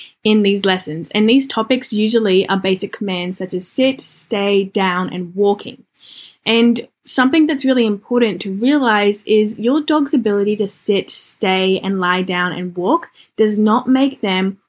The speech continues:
what we call a good dog. What makes a good dog is your dog's ability to fit into your particular lifestyle and what their behavior is throughout the day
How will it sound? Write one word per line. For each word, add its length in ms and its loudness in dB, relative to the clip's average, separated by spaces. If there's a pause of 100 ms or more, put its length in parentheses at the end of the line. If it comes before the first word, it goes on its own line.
what 180 0
we 140 2
call 360 -2
a 260 -2
good 360 -2
dog. 380 -4 (260)
What 240 0
makes 320 2
a 140 0
good 320 0
dog 400 0
is 180 0
your 180 4
dog's 360 0
ability 420 0
to 100 0
fit 300 -4
into 260 -4
your 320 0
particular 480 -4
lifestyle 640 0
and 180 0
what 180 0
their 220 0
behavior 520 2
is 360 2 (240)
throughout 340 2
the 80 0
day 340 -2